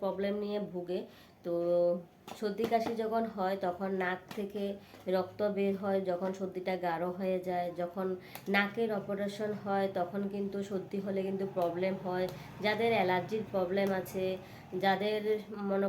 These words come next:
করো অ্যালার্জি থেকে গলা থেকে রক্ত যাচ্ছে, তো অনেক সমস্যায়, সর্দি হলে অনেক সমস্যায় ভোগে। মাথা ব্যথা, ঘাড় যন্ত্রণা করে, ও কান বন্ধ হয়ে আসে। তো এরকম সমস্যা যখন থাকে, তখন তোমাদের, এম,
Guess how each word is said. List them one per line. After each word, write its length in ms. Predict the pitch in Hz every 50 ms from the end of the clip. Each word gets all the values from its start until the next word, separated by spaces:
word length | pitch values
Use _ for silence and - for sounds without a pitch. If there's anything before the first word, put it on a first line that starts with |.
| 196 202
করো 180 | 196 196 196 196 - -
অ্যালার্জি 420 | - 175 175 185 180 175 - 208 202 - -
থেকে 200 | 214 190 214 208 196 190 196
গলা 180 | 180 180 180 180 -
থেকে 160 | 208 196 202 202 190 185
রক্ত 200 | 175 180 - 202 202 196 196
যাচ্ছে, 380 | 196 190 196 - - 196 196 190 190 190 - - - - - - - - -
তো 60 | 240 - - - 233
অনেক 220 | 233 240 247 254 247 - 254
সমস্যায়, 540 | 240 240 233 233 233 - 254 233 233 240 233 233 - - - -
সর্দি 280 | 220 208 196 190 226 226 214
হলে 160 | 220 233 226 226 202 185
অনেক 160 | 185 196 202 - -
সমস্যায় 380 | 220 208 208 202 - - 202 190 180
ভোগে। 200 | 180 185 180 202 214 208 180
মাথা 260 | 165 175 170 - 202 185 185
ব্যথা, 280 | 196 190 - 190 185 185 180 180 - -
ঘাড় 260 | 185 180 190 196 190 185 196
যন্ত্রণা 440 | 190 190 190 190 190 190 190 190 180 -
করে, 200 | 190 185 185 185 190 190 - - - - - - - -
ও 20 | 196 - -
কান 180 | 220 214 214 226 208 185 180
বন্ধ 220 | 180 180 185 185 190 202 202
হয়ে 180 | 196 202 196 196 196
আসে। 180 | 190 - - 196 196 - -
তো 60 | 214 - - - - 220
এরকম 380 | 220 233 233 226 240 240 240 240 240 - - - - - - -
সমস্যা 340 | 233 220 220 220 220 240 226 220 220
যখন 220 | 220 - 226 226 226 226 202
থাকে, 300 | 180 170 - 185 175 185 - - - - - - - 202
তখন 280 | 202 196 202 233 226 226 233 233 233
তোমাদের, 400 | 220 202 196 202 202 214 214 214 208 202 208
এম, 100 | 208